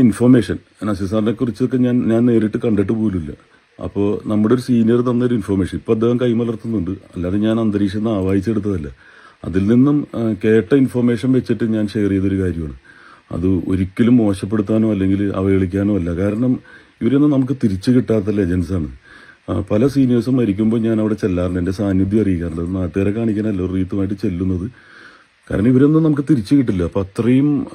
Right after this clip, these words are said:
ആ, ഇഷ്ടപ്പെടുന്ന, ആരാധിക്കുന്ന ഇവരെയൊക്കെ മോശം പരാമർശം നടത്താൻ ഞാൻ ആരാണ്? ഒരാളെ വാക്കുകൊണ്ട് വേദനിപ്പിക്കരുതെന്ന് പോലും, ആ, അൻ-, അതനുസരിച്ച്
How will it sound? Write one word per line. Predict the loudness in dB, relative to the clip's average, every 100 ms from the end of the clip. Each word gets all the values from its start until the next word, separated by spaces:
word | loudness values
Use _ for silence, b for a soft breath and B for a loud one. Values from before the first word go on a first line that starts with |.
| -6
ആ, | -6 -6 -14 b b -20
ഇഷ്ടപ്പെടുന്ന, | -4 -2 0 2 2 2
ആരാധിക്കുന്ന | 4 2 2 0 0 0 -6 -14 -10 -4
ഇവരെയൊക്കെ | 0 0 0 0 0 0
മോശം | -2 -2
പരാമർശം | -2 -2 -2 -2 -2
നടത്താൻ | -2 -2 -2
ഞാൻ | -2 -2
ആരാണ്? | -4 -6 -4
ഒരാളെ | 0 2 2 0 -2 B B B B -2
വാക്കുകൊണ്ട് | 0 0 2 4 4 4
വേദനിപ്പിക്കരുതെന്ന് | 4 4 2 0 -2 0 2 2 2 0
പോലും, | -2 -4 -8 _ _
ആ, | -8 -6 -6 -8 -20 -20 -20 -8
അൻ-, | -4 -2 0
അതനുസരിച്ച് | 4 4 2 0 0